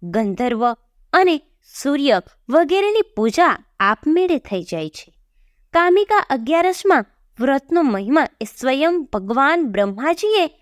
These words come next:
નારદજીને બતાવ્યો હતો. તે પ્રમાણે કામિકા અગિયારસના વ્રતથી જીવ એ કુયોનિને પ્રાપ્ત નથી થતો. પાપને નષ્ટ કરનારી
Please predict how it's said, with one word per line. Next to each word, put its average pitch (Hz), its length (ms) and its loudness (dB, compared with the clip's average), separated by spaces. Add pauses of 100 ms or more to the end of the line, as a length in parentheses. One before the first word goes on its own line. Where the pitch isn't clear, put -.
(280)
નારદજીને 277 640 0
બતાવ્યો 226 640 -2
હતો. 170 220 -6 (440)
તે 220 140 0
પ્રમાણે 370 520 0 (340)
કામિકા 254 460 0 (140)
અગિયારસના 262 680 -2
વ્રતથી 190 760 -2 (360)
જીવ 330 280 4 (240)
એ 247 60 0
કુયોનિને 240 880 0
પ્રાપ્ત 175 540 -4
નથી 190 540 -2
થતો. 175 460 -6 (680)
પાપને 349 440 2
નષ્ટ 233 380 0
કરનારી 359 640 2